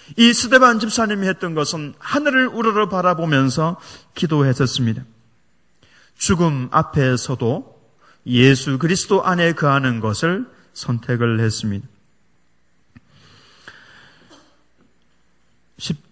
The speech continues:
십이 장에 보면은 베드로가 내일이면은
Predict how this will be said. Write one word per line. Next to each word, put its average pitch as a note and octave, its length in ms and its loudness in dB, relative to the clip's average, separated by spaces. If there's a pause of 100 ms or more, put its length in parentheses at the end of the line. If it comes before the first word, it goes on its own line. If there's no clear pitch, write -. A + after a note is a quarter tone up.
(320)
십이 - 720 -4
장에 B2+ 320 4
보면은 A2 600 -2 (1600)
베드로가 B2+ 760 -4
내일이면은 A#2 840 -4